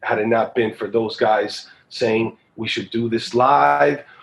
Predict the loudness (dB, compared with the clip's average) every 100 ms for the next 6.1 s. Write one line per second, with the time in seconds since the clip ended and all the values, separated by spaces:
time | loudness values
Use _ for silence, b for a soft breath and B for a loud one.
0 | B -6 -4 0 0 0 -2 -4 -2 0
1 | 0 -2 -6 -14 -14 -12 0 2 2 -2
2 | 0 2 4 4 4 0 -6 -6 -2 2
3 | 2 -2 -4 -4 -4 -8 -4 -2 -2 -4
4 | -2 0 0 0 0 0 -4 -4 -4 -2
5 | -4 0 -2 -2 -6 -4 -2 0 0 0